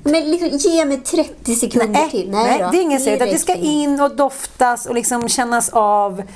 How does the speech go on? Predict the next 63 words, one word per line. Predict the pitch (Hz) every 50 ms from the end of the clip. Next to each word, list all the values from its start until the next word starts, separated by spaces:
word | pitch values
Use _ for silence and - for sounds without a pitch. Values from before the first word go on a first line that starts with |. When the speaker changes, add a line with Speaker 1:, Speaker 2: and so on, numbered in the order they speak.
| - -
Speaker 2:
i | - 277
parti | - 247 233 - 240 220 208 214
och | 208
minut. | 208 202 202 196 185 180 180 -
Man | 220 240 247
hinner | 247 254 247 254
liksom | 240 - - 240
inte | 240 226 226 233
ens | 214 -
stänga | - - 233 220 214 214 214
dörren | 208 262 254 226 196
utan | 190 175 202 190 196 196 196 -
innan | 226 208 202 190 185 185
nästa | 180 180 - - - 185
ska | 185 - 240
in. | 226 226 214 175 - 135 156 175 - - - - - - - - - - - - -
Och | - -
jag | 254 294 320 277
brukar | 339 339 339 -
faktiskt | 330 269 - - 175 196 -
tänka | 285 269 233 220 220 - 330
på | 320 -
det | 190 170 156 151
när | 180 190 208
någon | 202 202 202 185
precis | 190 196 196 180 175
går | 233 214
ut. | 185 185
Då | 226
brukar | 226 262 262 214 190
jag | 185
så | - 170
här, | 156 165 170 - - - - - -
låtsas | 269 269 269 262 - - - - - 240 226 220 240
att | 233 - 220
jag | 214 208 208 208
inte | 202 196 180 196
ser | 175 - - 208 185 185 185 180
det | 175 170 170 165 160 160 170 -
och | 226 196 190
vänta | 226 214 185 180 175 - 196
en | 175 170
liten | 170 165 165 - 170 165
stund. | - - 180 160 165 170
Speaker 1:
Ja. | 170
Speaker 2:
För | 240
att | 240 -
jag | 277 277
vet | 269 330 349 262 - - -
hur | 247
jobbigt | 254 254 233 214 262 269 -
det | - 190
är | 180
om | 185 190
det | 185 196
luktar | 220 226 226 - - 269
gammal | 240 226 240 208 196 175
kamelskit, | - - 196 202 208 190 175 170 170 - 254 175 - - - -
liksom. | - - 214 - - -
Speaker 1:
Jag, | 247 226 220 -
jag | 233 226 226 -
fick | - -
så, | - 233